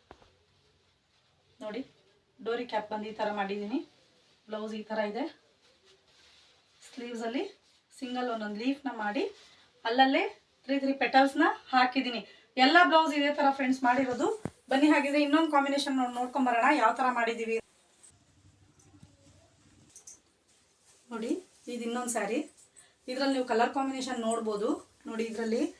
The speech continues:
ಏನು ಕಲರ್ಸೇ ಇಲ್ಲ ಫ್ರೆಂಡ್ಸ್. ಇದ್ರಲ್ಲಿ ಏನ್ ಗೊತ್ತಾ,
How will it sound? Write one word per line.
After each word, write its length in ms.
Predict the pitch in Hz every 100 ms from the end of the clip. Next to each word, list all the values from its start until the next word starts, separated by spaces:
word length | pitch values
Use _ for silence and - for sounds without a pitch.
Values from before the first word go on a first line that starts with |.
| - _ 233
ಏನು 400 | 262 285 311 302
ಕಲರ್ಸೇ 440 | 240 254 - 302
ಇಲ್ಲ 200 | 240 247
ಫ್ರೆಂಡ್ಸ್. 280 | 240 226 233
ಇದ್ರಲ್ಲಿ 300 | 220 226 247
ಏನ್ 220 | 240 302
ಗೊತ್ತಾ, 460 | 254 - 240 190